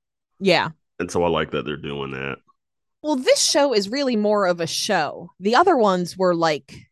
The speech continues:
Speaker 2: What they do that
Speaker 1: movies that
Speaker 2: annoying,
Speaker 1: were
Speaker 2: yeah, like, six
Speaker 1: split out.
Speaker 2: episode movie
Speaker 1: S-, yeah,
Speaker 2: thing.
Speaker 1: six
Speaker 2: Yeah.
Speaker 1: episode movies or miniseries. This feels more like a, a half hour T V show.
Speaker 2: Mm-hmm,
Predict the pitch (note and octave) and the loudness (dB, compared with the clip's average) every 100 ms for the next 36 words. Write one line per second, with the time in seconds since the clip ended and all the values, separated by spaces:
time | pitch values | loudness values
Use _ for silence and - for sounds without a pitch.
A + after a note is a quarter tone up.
0 | _ _ _ _ _ - A2+ C#4+ A2+ A2 | _ _ _ _ _ -4 0 4 6 6
1 | G2 G#2+ G#2+ G2 G2 G2 F#2+ F2 F2 E2+ | 4 4 4 4 2 4 4 4 4 4
2 | F2 F2 E2+ - A2 G#3 G2+ F3 D#3 C#3 | 4 2 -2 -4 -4 0 2 2 0 -2
3 | E2+ F2+ E2+ D2 - - - G#3+ B2 D2+ | -4 -8 -8 -10 -10 -12 -4 0 2 0
4 | - C#4 B3+ F3 G3+ F#3 A3+ B3+ G3+ F#3 | -2 -2 -2 2 2 0 -2 -2 -2 -4
5 | F3+ F#3 A3+ A3 G3 - E3+ E3 D#3 - | -4 -2 -2 -2 -4 -6 -4 -4 -6 -12
6 | _ _ A3 E4+ - A#3 F#3 G3 F3 E3+ | _ _ -2 -2 0 -2 0 2 2 4
7 | D#3+ D3+ D#3+ D3+ C3 B2 F#3+ _ _ - | 2 0 -2 -2 -2 -6 -12 _ _ -10
8 | D3 D3 F#3 F#3+ E3+ C#3 C3+ - B3+ A3 | -8 -2 -2 0 0 0 -6 -6 -2 -2
9 | G3+ G#3+ - D3+ C#2+ C2 A#2 A#2+ G#2+ G2+ | 0 -2 2 2 2 0 0 0 0 -2
10 | F#2 F#2 | -4 -4